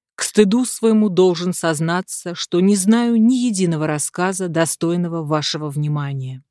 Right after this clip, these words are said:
Но ежели вам не покажется скучным, я расскажу о чудесной судьбе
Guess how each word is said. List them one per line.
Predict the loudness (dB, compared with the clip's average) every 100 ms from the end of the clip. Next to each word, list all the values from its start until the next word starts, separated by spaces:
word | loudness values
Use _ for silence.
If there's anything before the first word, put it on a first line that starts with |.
| _ _ _ _ _ _ _
Но | 4 6
ежели | 6 4 4 2
вам | 2 2 2
не | 2
покажется | 0 -2 -2 -4 -8 -8
скучным, | -10 -6 -6 -6 -6 -6 -6 -10 _ _ _
я | 2 4 4
расскажу | -2 -2 -2 0 0 0
о | -2 -4
чудесной | -4 -2 -2 0 0 0
судьбе | -2 -4 -4 0 -2 -2